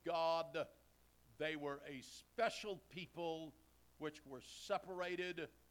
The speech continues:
One place in Psalm, it tells us that, uh, Psalm one forty-seven tells us that this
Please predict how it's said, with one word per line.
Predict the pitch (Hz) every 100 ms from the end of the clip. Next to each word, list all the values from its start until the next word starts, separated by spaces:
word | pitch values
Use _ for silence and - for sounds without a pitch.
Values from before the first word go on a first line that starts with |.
| - -
One | 143 156
place | 147 151 -
in | 156
Psalm, | - - 180 175 170 165
it | 147 -
tells | 180 175 156 156
us | 147 - - -
that, | 156 143 - - - - -
uh, | 143 143 143
Psalm | 131 160 160
one | 151 151
forty-seven | 156 143 156 147 139
tells | - 170 160 156
us | 147 - -
that | 151 139 - - - - - - -
this | 170 185 -